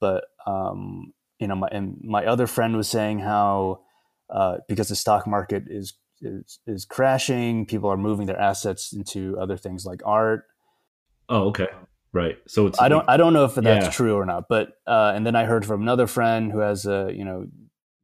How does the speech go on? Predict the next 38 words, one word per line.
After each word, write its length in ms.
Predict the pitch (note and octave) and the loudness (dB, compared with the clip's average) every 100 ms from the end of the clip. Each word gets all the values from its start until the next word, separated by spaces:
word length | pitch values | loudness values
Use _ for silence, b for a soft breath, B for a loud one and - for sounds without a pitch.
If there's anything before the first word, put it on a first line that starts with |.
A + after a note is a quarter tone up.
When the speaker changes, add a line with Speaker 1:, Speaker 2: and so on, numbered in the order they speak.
| _ | _
Speaker 1:
big 200 | - G2+ | -4 -2
e-commerce, 800 | G2+ G2+ - G#2 G2+ G2 - - - _ - | -2 -6 -4 -4 -4 -4 -6 -10 -14 _ -4
uh, 140 | G2+ | -2
business 380 | F#2+ G#2+ G#2 G#2 | 0 -2 -2 -4
saying 260 | - G2+ G2+ | -2 -4 -4
how 340 | G2 F#2+ F#2 - | 0 0 0 -6
sales 440 | - - G#2 A2+ A2+ | -8 0 2 2 2
are 180 | A#2 | 2
up, 200 | A#2 A#2 - - _ | 2 0 -4 -20 _
you 120 | G#2+ | -8
know, 80 | G2+ | -6
Speaker 2:
Mm-hmm. 40 | G2 | -6
Speaker 1:
six 280 | - A2 | -4 -2
hundred 320 | A2+ A2 A2 - | -2 0 0 0
percent 440 | A2+ - C3 - - | -4 0 -2 -2 -6
because 200 | G2 F#2+ | -6 -6
people 340 | - G2+ G#2 | -6 -2 0
are 160 | F#2+ F#2 | 0 -2
cooped 340 | - G#2 - | -2 -4 2
up 220 | G#2 A#2 | 0 2
and 160 | G2+ F#2+ | -2 -2
they 120 | G2 | -2
need 200 | G2 F#2+ | -2 -4
retail 380 | F#2+ F#2+ - G2+ | -4 -6 -4 -6
therapy. 480 | - A#2 G2+ G2+ - _ _ _ _ | -2 0 0 -4 -16 _ _ _ _
Speaker 2:
Yeah. 240 | G2+ F#2 E2 | -6 -4 -4
Speaker 1:
So 220 | - A2 | 0 0
that 260 | G2+ C3 A#2 | 4 2 2
wasn't 240 | B2+ C3 | 0 2
necessarily 580 | A2+ - A2 G#2+ G2+ F#2+ | 0 0 -2 0 0 -2
true 400 | - - G2+ G2+ | -6 -4 -2 -2
for, 920 | - - F#2+ F#2 F2+ F2+ F#2+ F#2+ F#2+ - | -4 -4 -2 0 -2 -4 -6 -6 -6 -6
uh, 280 | G2 G2 G2 | -6 -6 -6
my 240 | G2 G#2+ | -2 -2
print 320 | - G#2+ F2+ | -2 -10 -8
sale, 320 | - G2 F#2 | -6 -4 -2
even 220 | G#2 B2 A#2 | 0 0 2
though 640 | G#2+ G2+ G2 F#2 F2+ - | 2 2 0 -2 -6 -10